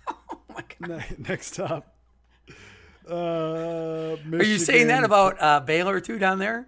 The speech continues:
Speaker 1: Are you gonna just at the top
Speaker 2: Go
Speaker 1: of your lungs by the
Speaker 2: Baptist.
Speaker 1: pond back there?
Speaker 2: Go
Speaker 1: Are you gonna
Speaker 2: Baptist.
Speaker 1: yell, "Go Baptist"?
Speaker 2: Go Baptist! I got you! <laughs> All right. Michigan, Purdue. Purdue is a two-point favorite. Tim, you're up.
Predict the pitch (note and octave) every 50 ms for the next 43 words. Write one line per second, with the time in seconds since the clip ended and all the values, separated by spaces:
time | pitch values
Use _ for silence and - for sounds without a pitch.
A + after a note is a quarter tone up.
0 | _ - F3 E3+ D#3+ D#3 D3+ C#3 D3+ D#3+ D#3+ - - D3+ D3+ - D#3+ - - D#3+
1 | E3+ E3 E3 D#3+ D3 D#3+ D#3+ D3+ C#3+ D3+ - E3+ D3+ C#3+ C3+ - - D3+ D#3+ E3
2 | E3+ F3 E3 F3 F3 F3 E3+ - E3+ F3 F#3+ F3+ - F3+ E3+ D#3 D3 C#3+ C#3+ C#3
3 | C#3 C#3 D3 D3 - _ _ _ _ _ _ - D#3+ C#3 C3 D3+ C#3 C3 A#2+ -
4 | - - C3 - - - - - - _ _ _ _ _ _ - - B3 B3+ B3+
5 | B3 C4+ C4+ C4+ C4+ C4 C#4+ C4+ C4+ C4 A#3 F3+ - - - - - G#3 A3+ B3
6 | B3 A#3+ A#3 - - C#4 C4+ C4+ C4 C4 B3+ A3+ E3+ C#3 - _ _ _ _ _
7 | - - _ - - - - - - - - _ _ - D#3+ D#3+ D#3+ D#3+ D#3 D3
8 | C#3 C3+ - _ _ _ _ _ _ _ _ _ _ _ - C3+ C#3 D3+ E3+ F3
9 | E3 - - F3+ D#3+ E3 E3 D#3+ D#3+ D3 - D3+ D3+ D3 D3 D3+ D#3 D#3+ D#3+ E3
10 | E3+ E3 D3 _ _ _ _ _ _ _ _ _ - C#3 C3 C3 C#3+ D3 D#3 D#3
11 | D3 C3+ A#2+ A#2+ A2+ _ - - D#3+ E3 - - D3+ D3 C#3+ D3+ - _ _ -
12 | C#3+ C#3 C#3+ C#3+ D#3 E3+ E3+ D#3+ _ _ _ _ _ _ _ _ _ _ _ _
13 | _ _ _ _ _ _ _ _ _ - C3 B2+ B2+ B2 B2 A#2+ A#2+ A#2 -